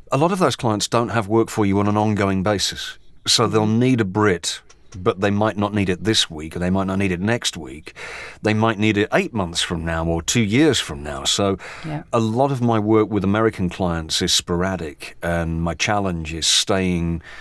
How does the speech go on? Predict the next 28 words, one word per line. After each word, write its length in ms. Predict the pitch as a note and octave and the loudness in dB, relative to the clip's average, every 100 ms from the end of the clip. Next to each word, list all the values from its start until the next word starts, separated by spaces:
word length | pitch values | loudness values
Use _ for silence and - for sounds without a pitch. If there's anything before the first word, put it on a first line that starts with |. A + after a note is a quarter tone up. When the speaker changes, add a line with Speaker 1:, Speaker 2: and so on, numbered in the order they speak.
| - - - | -18 -20 -12
Speaker 1:
front 320 | - C3+ G#2+ | -2 0 0
of 100 | F#2 | -2
mind 600 | F2+ G2 F#2 F2+ F2 E2 - | 0 2 2 2 0 -2 -6
and 140 | - F#2 | -4 0
connected 440 | F#2+ B2 - F2+ | 2 0 0 -6
with 140 | D#2+ D2+ | -6 -6
those 220 | D#2+ E2 | -4 -4
people. 540 | - D#2 - D2+ E2+ - - | -4 -6 -4 -8 -8 -12 -6
Not 300 | C3+ A#2 D3 | 0 4 4
Speaker 2:
Yeah. 40 | D3+ | 2
Speaker 1:
so 280 | - C#3 B2 | 2 4 4
often 320 | A#2 A2 G2 | 2 2 2
that 140 | G2+ | 0
I 60 | F2 | -2
piss 260 | F#2 F#2+ | -2 0
them 120 | - F#2 | 0 0
off 220 | F2+ - | 0 -2
by, 320 | F2+ F2 E2+ E2 - | -2 0 -2 -4 -6
by 260 | F#2+ E2+ D#2 - _ | -4 -2 -6 -14 _
pestering 460 | - G2+ - F#2+ F2+ | -4 -2 0 0 2
them 100 | F2+ | 0
every 220 | F2 F2+ | 0 -4
two 160 | E2 F2 | -4 -2
seconds, 580 | - A2 - D2+ D2 D#2 - - - - | 0 -2 -4 -12 -10 -10 -8 -10 -10 -8
but 320 | F#2 F#2+ G2+ F#2+ | -2 2 4 2
I 80 | G2 | 0
still 300 | - - A2+ | 0 2 2
need 400 | G#2+ G#2 A2 F#2 | 4 2 0 -2